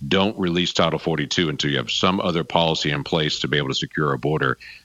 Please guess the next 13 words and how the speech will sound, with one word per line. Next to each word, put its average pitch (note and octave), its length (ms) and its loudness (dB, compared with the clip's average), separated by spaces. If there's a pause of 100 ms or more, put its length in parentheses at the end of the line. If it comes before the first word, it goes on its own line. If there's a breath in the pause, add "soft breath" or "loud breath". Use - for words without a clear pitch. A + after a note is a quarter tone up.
Their G2 300 2
statements D#2 400 -2
from F2+ 220 0
their E2+ 240 -2
own G#2 240 0
numbers C#2+ 360 -2
are C#2+ 80 -4
saying D#2 280 0
they D2+ 180 0
expect E2 380 -2
a C#2+ 80 -2
million E2+ 480 -2
people C#2 440 -2